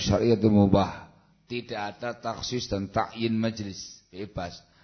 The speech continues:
Antum mau depan, tengah, belakang, silakan. Yang duluan, dia yang berhak menempati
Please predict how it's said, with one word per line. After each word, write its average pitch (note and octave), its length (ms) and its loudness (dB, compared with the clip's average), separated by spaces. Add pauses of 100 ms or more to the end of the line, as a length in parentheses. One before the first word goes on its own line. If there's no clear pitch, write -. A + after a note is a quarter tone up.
(120)
Antum F#2 400 -6
mau F#2 100 -4
depan, F2 460 -2
tengah, F#2 400 -6
belakang, E2 400 -6
silakan. F2 400 -10 (640)
Yang A#2 320 0
duluan, C3 480 2 (340)
dia A2+ 320 4
yang G#2+ 160 -2
berhak A2 480 2
menempati G2 680 0